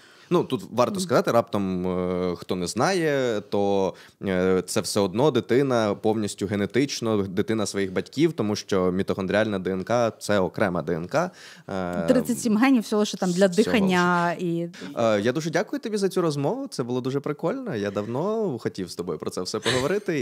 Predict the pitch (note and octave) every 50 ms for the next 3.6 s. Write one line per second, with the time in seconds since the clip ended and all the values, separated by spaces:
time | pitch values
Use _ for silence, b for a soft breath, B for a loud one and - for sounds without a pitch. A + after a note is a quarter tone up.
0 | B2 D#3 D#3+ C#3+ A#2 A2+ B2 - - - A2+ A2 G#2 F#2+ G2+ G2+ F#2 G2+ F#2+ G#2+
1 | G#2 F#2 G2+ F#2 F#2+ F#2 - F2 F2+ F2 F#2+ F#2 F#2+ G2 G#2+ D3+ E3 D3+ - -
2 | - F#2+ F#2 F2 G#2 - - E3 D#3 - - G2 G2+ A#2+ G3+ - _ _ _ _
3 | - F3 G3+ G3+ G3+ - A3 G3+ - F3+ F3+ G3+